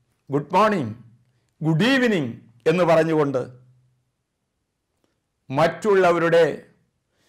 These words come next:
സ്നേഹത്തിനും ബഹുമാനത്തിനും വേണ്ടി കാത്തു കഴിയുമ്പോൾ അവൻ ഭിക്ഷാടകനായി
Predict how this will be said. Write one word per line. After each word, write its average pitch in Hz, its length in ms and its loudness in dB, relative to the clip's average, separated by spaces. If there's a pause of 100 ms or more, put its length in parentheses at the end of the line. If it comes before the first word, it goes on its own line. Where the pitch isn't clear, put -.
(220)
സ്നേഹത്തിനും 208 840 0 (880)
ബഹുമാനത്തിനും 247 1000 2
വേണ്ടി 180 420 0
കാത്തു 202 300 2
കഴിയുമ്പോൾ 226 640 2 (3000)
അവൻ 220 360 4 (380)
ഭിക്ഷാടകനായി 262 1300 2